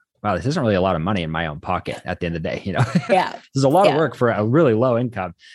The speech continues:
Speaker 1: and a million dollars doesn't go as far as you think it would. But then you could be running a business like yours where you can have these really high margins, and that allows you to say, "Hey, I don't have to work as often. I do have a lot more income coming in the door." And you were probably making more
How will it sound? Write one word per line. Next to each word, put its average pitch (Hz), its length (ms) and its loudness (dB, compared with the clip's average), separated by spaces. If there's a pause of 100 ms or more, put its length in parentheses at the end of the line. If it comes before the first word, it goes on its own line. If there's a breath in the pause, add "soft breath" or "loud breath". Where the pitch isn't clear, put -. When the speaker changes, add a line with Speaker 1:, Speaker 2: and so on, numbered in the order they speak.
(160 loud breath)
Speaker 1:
and 113 140 2
a 107 40 2
million 143 220 4
dollars 143 260 4
doesn't 113 220 0
go 113 80 2
as 104 120 0
far 107 180 2
as 90 100 -2
you 85 60 -8
think 151 200 -4
it 95 80 -2
would. 98 200 -2 (400)
But 127 180 0
then 113 340 2 (140)
you 135 120 2
could 127 120 0
be 120 60 4
running 117 220 4
a 101 40 0
business 98 340 -2
like 90 200 0
yours 151 280 4
where 101 220 2 (100)
you 104 140 -4
can - 140 -10
have 160 340 0
these 98 220 2
really 95 160 2
high 90 200 -2
margins, 85 640 0 (140)
and 87 340 0 (380)
that 113 160 2
allows 107 400 4
you 104 80 4
to 95 80 0
say, 92 200 0
"Hey, 104 200 2
I 92 80 -2
don't 87 320 0
have 95 160 -4
to 95 100 -2
work 87 220 -2
as 78 100 -2
often. 78 560 -2
I 92 60 -2
do 113 260 2
have 101 220 2
a - 20 4
lot 90 240 2
more 90 160 -4
income 117 320 -2
coming 85 280 -4
in 85 40 -2
the 82 80 -2
door." 90 160 2
And 90 80 2
you 104 60 4
were 101 80 2
probably 95 240 2
making 90 340 0
more 98 420 4